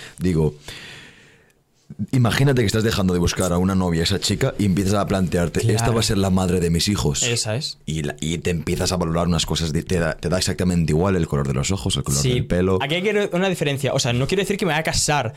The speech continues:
Speaker 2: pero quiero, quiero que la energía en ese momento sea cómoda. Yo diferencio dos cosas, o sea,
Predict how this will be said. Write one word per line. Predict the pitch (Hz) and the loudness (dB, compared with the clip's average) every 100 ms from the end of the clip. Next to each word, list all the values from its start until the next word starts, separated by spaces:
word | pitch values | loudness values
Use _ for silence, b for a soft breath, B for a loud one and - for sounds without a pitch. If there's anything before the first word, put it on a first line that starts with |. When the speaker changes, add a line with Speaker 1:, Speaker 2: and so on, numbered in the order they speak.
| B - | B 0
Speaker 2:
pero | 160 151 147 | 2 0 0
quiero, | 147 160 170 - | 0 0 -2 -4
quiero | - 180 185 170 | -2 0 0 -2
que | 151 | -2
la | 135 | 0
energía | 131 127 120 - 175 151 - - - | 0 0 -2 -2 0 0 -2 -8 -4
en | 131 | -2
ese | 135 156 | 0 2
momento | 147 147 147 | 2 0 0
sea | 147 143 | -2 -2
cómoda. | 139 127 110 - B B B | -2 0 -4 -6 B B B
Yo | 151 190 | -2 0
diferencio | 220 190 185 208 | 0 0 0 0
dos | 156 147 | 0 0
cosas, | 160 135 123 | 0 0 0
o | 117 | 0
sea, | 123 110 | 0 -2